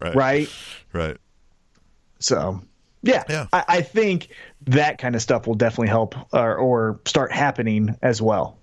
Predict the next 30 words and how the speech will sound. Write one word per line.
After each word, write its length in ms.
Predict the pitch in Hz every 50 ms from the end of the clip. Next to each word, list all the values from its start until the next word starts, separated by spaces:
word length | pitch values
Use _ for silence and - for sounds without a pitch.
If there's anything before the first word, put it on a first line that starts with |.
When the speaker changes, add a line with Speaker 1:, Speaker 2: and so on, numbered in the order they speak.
| - -
Speaker 2:
on 120 | 120 110
top 280 | - 127 123 120 107 117
of 100 | 110 107
the 240 | 113 104 101 95 98 - - - _ _ _ _ _ _ _ _ -
added 340 | - 139 123 110 107 104 -
content. 460 | - 120 98 92 98 - 107 82 - - _ _ _ _ _ _ _ _ _ _ _ _ - 175
Speaker 1:
I 120 | 226 240
like 100 | 220 -
that, 260 | - 87 78 78 78 78
man. 260 | 82 90 123 165 170 -
These 200 | 190 185 160 147
are 100 | 147 139
all 120 | 139 123
good 240 | 98 87 104 104 98
ideas. 480 | 95 90 87 80 82 82 78 73 69 -
So, 120 | - 131
yeah, 400 | 131 135 156 185 208 208 170 113 - - _ _ _ _ _ _ _ _ _ _ _ _ - -
i-, 200 | 117 117 127 - -
if 220 | 98 92 - -
you 100 | 101 98
got 240 | 92 110 98 104 -
some 160 | - 117 113
good 160 | 107 123 127
ideas, 320 | 127 131 139 147 156 143 -
too, 220 | - 208 220 170
<laughs> 20 |
hashtag 460 | - 139 127 117 - - 143 156 147 -
tweet 200 | 175 170 156 -
the 60 | -
table 380 | - 165 160 165 165 175 170